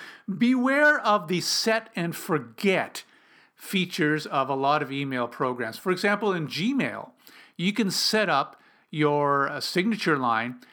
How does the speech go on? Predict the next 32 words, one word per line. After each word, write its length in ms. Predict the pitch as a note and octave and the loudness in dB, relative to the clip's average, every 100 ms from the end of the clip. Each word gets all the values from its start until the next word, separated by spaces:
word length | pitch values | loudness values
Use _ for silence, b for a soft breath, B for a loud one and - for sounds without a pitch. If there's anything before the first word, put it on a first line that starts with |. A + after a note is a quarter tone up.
| B B | B B
and 100 | B3 | 0
then 140 | D#4 D#4 | 0 0
you 80 | |
f-, 180 | - - - _ _ | -2 -6 -20 _ _
it's 180 | - G3 | -6 -4
forgettable 640 | - A3+ F3 D4+ G#3+ C#3+ B2+ | -2 -2 0 0 -2 -4 -6
because 360 | D3+ E3+ D#3+ | -4 -2 -2
it 120 | D#3 - | -2 0
automatically 680 | D3+ F3+ E3+ E3+ E3+ E3+ | 0 2 0 -2 0 -2
inserts 560 | D#3 D3 - D3+ D3+ - | -2 -6 -4 -2 -2 -6
your, 420 | D#3 C#3 C3+ C3 B B B B | -4 0 -2 -4 B B B B
your 260 | D3+ C3+ D#3 | -4 -4 -2
email 400 | F3 F3+ D#3+ D3+ | -2 0 0 -2
signature 800 | - E3+ F#3 F#3 - A#2+ A#2+ - B B B | -2 -4 -4 -6 -4 -4 -4 -10 B B B
into 420 | F3 G3 G3 F3+ | -4 -2 -2 -4
every 300 | E3+ D#3 D#3 | 0 -2 0
single 380 | D#3 E3+ D#3+ D3+ | -4 -4 -2 -2
email 380 | D#3+ D3 C#3 C3+ | -2 -4 -2 -2
that 160 | C3 C3+ | -2 -4
you 80 | |
send. 340 | C#3 - A3 F3+ | -4 0 0 0
But 120 | D3 | -2
here's 280 | G3 G#3+ G#3+ | -2 -2 -2
the 100 | E3 | -6
thing. 400 | - A3 D3+ C3 | -4 -4 -4 -6
When 140 | D3+ | -4
you're 120 | A#3+ | -2
writing 480 | C4 E3+ D3+ G#3 A3 | -2 -2 -2 0 -2
an 140 | F#3+ E3 | -2 -2
email 480 | F#3+ G3 G#3 A3+ | -2 -2 -2 -2
in 160 | A3+ C3+ | -4 -8
Gmail, 520 | C#3 F3 G3 G#3 B3+ | -6 -4 -2 -2 -4